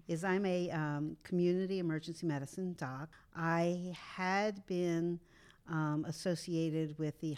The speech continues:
Hahnemann Drexel residency program, and that unfortunately had a bankruptcy. And so there's been, um, a lot of changes in trying to find my role in G M E. I have a heart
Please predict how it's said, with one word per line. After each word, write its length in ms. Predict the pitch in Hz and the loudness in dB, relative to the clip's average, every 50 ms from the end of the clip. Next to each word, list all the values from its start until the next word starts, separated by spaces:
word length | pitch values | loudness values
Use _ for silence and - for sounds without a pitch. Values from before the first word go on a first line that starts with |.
| - - | -6 -6
Hahnemann 600 | - 160 156 160 160 156 156 151 147 147 151 151 - - 180 | -4 0 0 2 2 2 2 2 0 0 -2 -2 -6 -10 -20
Drexel 480 | - - 165 151 - - - 156 139 143 | -10 -6 -6 -6 -6 -8 -8 -6 -6 -2
residency 580 | 143 156 151 151 - 160 151 147 - - 151 | -2 -2 -2 -2 -2 -2 -2 -2 -2 -4 -6
program, 720 | - - - 143 143 139 135 - 143 135 135 139 143 160 160 - - 196 202 185 151 _ _ _ - | -6 -4 -4 -4 -4 -4 -4 -6 -6 -6 -4 -4 -6 -8 -8 -10 -18 -18 -18 -18 -18 _ _ _ -2
and 280 | 170 165 165 165 160 | 0 2 4 4 4
that 220 | 151 160 160 160 151 | 4 2 2 0 0
unfortunately 840 | 147 156 151 151 - - 156 143 - - - 151 143 107 151 147 143 | 0 0 0 0 -2 -4 -8 -8 -8 -4 -4 -4 -4 -2 -4 -6 -6
had 180 | 143 156 151 | -4 -6 -6
a 60 | 135 131 | -6 -6
bankruptcy. 840 | - 139 139 143 139 - - 143 139 - - - - 147 143 139 - | -6 -6 -4 -4 -4 -4 -6 -8 -8 -8 -12 -8 -6 -4 -4 -4 -2
And 120 | 170 151 151 | -4 -4 -2
so 120 | - 170 | 0 0
there's 240 | 156 156 156 156 156 | 2 2 0 0 -2
been, 340 | - 165 156 151 151 147 147 - - - 190 185 - - _ - | -2 0 2 2 2 2 0 -2 -10 -18 -20 -20 -20 -20 _ -6
um, 500 | - 151 147 147 147 147 143 147 147 143 - _ - - _ - - _ - | -4 -2 0 0 0 0 0 -2 -2 -6 -10 _ -20 -20 _ -20 -20 _ -6
a 60 | - 196 | -4 -2
lot 240 | 196 202 196 180 | 0 0 0 0
of 100 | 180 - | -2 -6
changes 540 | - - - 202 190 185 170 175 160 151 - | -6 -4 0 2 2 2 2 0 -4 -2 -2
in 80 | 170 156 | -4 -4
trying 320 | - - 175 170 165 160 | -2 -2 0 0 0 0
to 100 | 160 175 | 0 -4
find 400 | 160 - - 156 147 151 147 147 | -8 -4 -4 -2 0 0 2 2
my 160 | 151 139 139 | 0 0 0
role 500 | 139 143 147 147 143 143 147 143 139 123 - 175 | -2 -2 -2 -2 -2 -2 -2 -4 -6 -8 -6 -4
in 320 | 165 151 147 143 143 143 | -2 -2 0 0 -2 -2
G 280 | - - 156 151 147 139 | -2 -4 -4 -4 -4 -2
M 140 | 135 143 | -2 0
E. 300 | 151 160 170 165 160 160 160 - - - - - _ - | 0 2 2 2 0 0 -2 -8 -16 -20 -20 -20 _ -4
I 80 | 151 147 | -4 -4
have 520 | 151 180 185 165 160 156 156 160 151 - | -2 0 0 2 4 4 4 2 0 -2
a 500 | - - 180 160 151 151 151 147 147 156 156 | -6 -4 -2 -2 0 0 0 -2 -2 -6 -8
heart 380 | - - - 180 160 165 160 | -12 -8 -4 -4 -4 -4 -4